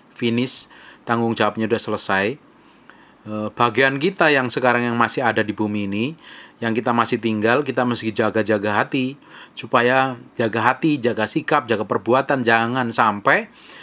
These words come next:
ketika kita nanti dipanggil, kita nggak mempunyai tanggung jawab apa-apa di hadapan Tuhan.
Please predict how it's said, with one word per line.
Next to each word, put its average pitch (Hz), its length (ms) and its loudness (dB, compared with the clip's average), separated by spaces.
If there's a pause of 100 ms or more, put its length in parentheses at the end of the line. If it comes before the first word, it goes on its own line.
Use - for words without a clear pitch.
(160)
ketika 151 320 2
kita 143 240 2
nanti 135 240 2
dipanggil, 117 480 2
kita 180 200 0
nggak 165 200 0
mempunyai 156 720 0 (240)
tanggung 127 320 2
jawab 127 240 6
apa-apa 156 400 4
di 120 120 2
hadapan 117 280 0
Tuhan. 131 340 -2